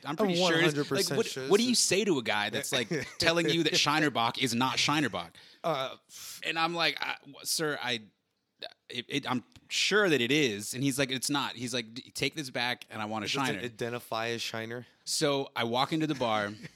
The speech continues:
Speaker 1: you remember the bar used to get busy at lunch.
Speaker 2: Oh, yeah,
Speaker 1: So
Speaker 2: man. It was poppin'.
Speaker 1: so I'm telling Jazzy about it, and she's like, "I don't have time to deal with this." She's like, "If you want, you can go pour him one from the outside bar.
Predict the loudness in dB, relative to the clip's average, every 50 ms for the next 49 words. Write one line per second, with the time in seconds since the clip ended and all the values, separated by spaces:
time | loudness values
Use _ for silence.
0 | _ _ _ _ -2 -2 0 0 0 0 0 -2 -2 -2 -2 -2 0 0 -2 -2
1 | -2 -2 -2 0 0 -2 -2 0 -2 -6 -6 -4 -4 -6 -6 -6 -6 -4 -2 0
2 | 0 0 0 0 0 0 0 0 -2 -4 -4 -4 -4 -4 -2 -4 -6 -6 -4 -6
3 | -8 -10 -4 0 0 0 0 0 0 0 2 2 2 0 0 0 0 0 -2 -2
4 | -4 -2 -2 -2 -2 -4 -4 -4 -2 -2 -2 0 2 2 2 2 2 0 -2 -2
5 | -2 -2 -2 -2 -4 -4 -4 -4 -4 -4 -4 -4 -6 -6 -6 -8 -8 -6 -6 -6
6 | -4 -2 -2 -2 -4 -4 -10 -6 -4 -4 -4 -2 -4 -4 -6 -6 -8 -8 -6 -2
7 | -2 -2 -2 -2 -4 -6 -4 -4 -4 -4 -4 -4 -6 -6 -6 -8 -8 -8 -6 -6
8 | -4 -4 -4 -6 -6 -8 -10 -10 -12 -14 -16 -16 -18 -20